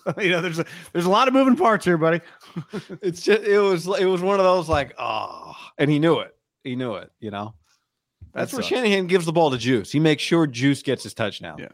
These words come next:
Speaker 2: Can't have Juice
Speaker 1: Well,
Speaker 2: go in the
Speaker 1: it's
Speaker 2: tank, John.
Speaker 1: It's a lot of the center stuff, right? You can't just expect me to set screens and rebound twenty-four seven. Like, occasionally, let me just have a hook shot.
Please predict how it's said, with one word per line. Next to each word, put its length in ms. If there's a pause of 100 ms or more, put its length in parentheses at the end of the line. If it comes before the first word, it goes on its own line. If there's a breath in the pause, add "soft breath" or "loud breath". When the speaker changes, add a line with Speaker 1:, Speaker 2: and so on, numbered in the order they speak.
(140)
Speaker 2:
Can't 160
have 100
Juice 240
Speaker 1:
Well, 100
Speaker 2:
go 40
in 80
the 20
Speaker 1:
it's 80
Speaker 2:
tank, 220
John. 240 (580)
Speaker 1:
It's 180
a 60
lot 280
of 80
the 80
center 320
stuff, 400
right? 240
You 100
can't 380 (280)
just 240
expect 400
me 80
to 40
set 220
screens 400
and 100
rebound 460
twenty-four 640
seven. 320
Like, 120
occasionally, 560
let 200
me 100
just 220
have 220
a 100
hook 280
shot. 300